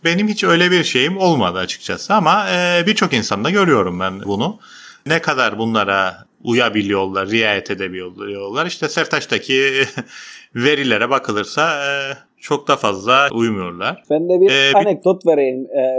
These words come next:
Speaker 2: bu konuya tekrar geri döndük. Ee, ben uzatmak istemediğim için yayından önce Evren'den sohbet ederken ona anlattıydım. Bir arkadaşımla karşılaştık. Dedim ya spor yapmaya çalışırım.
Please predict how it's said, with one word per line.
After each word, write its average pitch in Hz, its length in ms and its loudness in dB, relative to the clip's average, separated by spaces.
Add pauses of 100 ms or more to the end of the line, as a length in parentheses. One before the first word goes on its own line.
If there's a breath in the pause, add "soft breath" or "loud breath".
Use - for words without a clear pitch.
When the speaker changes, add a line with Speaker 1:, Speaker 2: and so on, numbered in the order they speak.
Speaker 2:
bu 247 100 -2
konuya 135 840 0
tekrar 139 320 0
geri 143 300 4
döndük. 123 440 0 (180)
Ee, - 40 -6 (180)
ben 143 140 -4
uzatmak 135 400 -2
istemediğim 120 640 -4
için 139 400 -6
yayından 139 480 2
önce 143 240 0
Evren'den 135 560 2
sohbet 131 380 -4
ederken 135 340 4
ona 127 260 4
anlattıydım. 127 720 2 (200)
Bir 143 180 4
arkadaşımla 170 760 2
karşılaştık. 110 760 -4
Dedim 131 240 2
ya 139 180 2 (120)
spor - 320 2
yapmaya 120 360 2
çalışırım. 117 540 -2